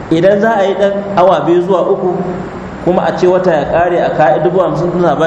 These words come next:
a cewa wannan za a yi. In ko sai an ƙare yinin duka,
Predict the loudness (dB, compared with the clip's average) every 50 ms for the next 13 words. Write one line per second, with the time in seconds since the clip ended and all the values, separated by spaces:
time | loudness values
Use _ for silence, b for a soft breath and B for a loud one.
0 | -2 -2 -2 -2 0 0 2 2 2 0 0 -2 -4 -2 -2 -2 -2 -2 -4 -8
1 | -10 -10 -8 -8 -6 -6 -6 -6 -8 -8 -8 -10 -10 -10 -10 -10 -10 -10 -12 -12
2 | -14 -14 -14 -14 -12 -12 -14 -14 -14 -14 -14 -14 -14 -14 -6 0 0 0 2 2
3 | 2 2 4 2 2 2 0 -2 0 0 0 0 2 0 0 0 0 0 0 2
4 | 2 2 0 0 -2